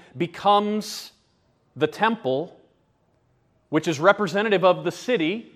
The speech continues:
the presence of God in the midst of the temple. "I want you to build on earth after the, the model or pattern that I show you in heaven." So Moses is up on the mountain, and he gets a glimpse of some reality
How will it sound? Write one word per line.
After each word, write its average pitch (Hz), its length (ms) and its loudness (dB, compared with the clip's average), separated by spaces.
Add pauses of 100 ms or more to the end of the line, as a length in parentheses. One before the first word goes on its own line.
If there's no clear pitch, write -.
(280)
the 170 60 2
presence 220 500 0
of 196 140 -4
God 208 300 6
in 180 80 2
the 175 80 -2
midst 190 300 -6
of 185 120 0
the 185 60 -6
temple. 160 560 0 (1040)
"I 170 60 8
want 233 180 2
you 226 80 6
to 220 60 6
build 247 320 6
on 240 180 4
earth 214 480 4
after 240 480 0
the, 208 280 2 (140)
the 190 120 6
model 208 760 2
or 190 420 4 (400)
pattern 233 640 2
that 196 120 2
I 196 120 6
show 269 460 6
you 175 320 0
in 185 240 -2
heaven." 156 440 0 (600)
So - 120 -2
Moses 185 380 4
is 175 100 -2
up 202 160 6
on 220 100 0
the 220 60 0
mountain, 214 560 2 (260)
and 190 120 0
he 202 100 -2
gets 247 240 0
a 208 60 0
glimpse 196 500 0
of 180 160 2
some 240 320 0
reality 208 920 2